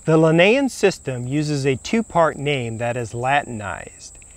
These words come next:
Species are identified by their genus and a specific epithet. The genus name is always capitalized,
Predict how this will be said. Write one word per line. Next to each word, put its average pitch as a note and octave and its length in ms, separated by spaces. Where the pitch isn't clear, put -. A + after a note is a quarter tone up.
Species G3+ 640
are D#3 220
identified C3+ 760
by B2 160
their A#2 200
genus F3 560
and C#3 200
a C3 120
specific - 680
epithet. - 640
The C3+ 120
genus F#3+ 500
name D3 520
is C#3 440
always E3+ 460
capitalized, G#2+ 1120